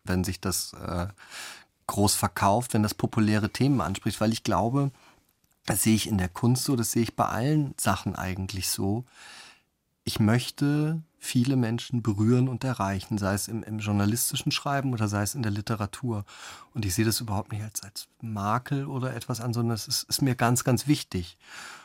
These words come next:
Deswegen, ähm, ich sehe mich, wie sehe ich mich denn? Das ist echt, nee, also ich tra-, ich trage lustige Hemden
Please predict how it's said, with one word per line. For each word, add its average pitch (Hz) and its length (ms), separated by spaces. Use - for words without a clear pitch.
Deswegen, 110 560
ähm, 101 400
ich - 160
sehe 110 180
mich, 123 340
wie - 100
sehe 104 220
ich - 220
mich - 160
denn? 107 320
Das - 140
ist - 40
echt, - 160
nee, 120 440
also 117 200
ich 117 120
tra-, - 200
ich - 120
trage 127 400
lustige 123 360
Hemden 107 320